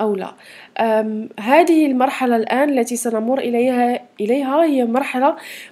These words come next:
مهمة جدًا، سبق وأشرت إليها وذكرتها في فيديوهات عديدة، لأنها هي السر الأساسي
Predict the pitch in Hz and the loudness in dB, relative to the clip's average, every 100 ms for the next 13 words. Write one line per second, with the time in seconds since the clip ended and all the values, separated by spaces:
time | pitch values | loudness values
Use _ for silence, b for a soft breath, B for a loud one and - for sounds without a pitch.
0 | - 233 262 262 330 339 320 247 233 254 | 2 4 4 6 6 6 6 4 2 0
1 | 202 - 196 196 202 277 294 - 220 247 | -2 -4 -4 -2 -2 0 0 -2 -2 -2
2 | 262 262 240 247 240 233 220 220 247 247 | -4 -4 -2 0 0 0 -2 -4 -6 -2
3 | 254 233 220 226 233 233 262 214 208 233 | -2 -2 -2 -2 0 0 0 -2 -4 -2
4 | 220 220 B B B B B 233 - 294 | -2 -2 B B B B B 4 6 4
5 | 294 254 277 285 - - 320 285 233 - | 2 2 2 0 -2 0 0 0 -2 0
6 | 240 311 320 285 285 320 | 0 4 4 4 -2 -2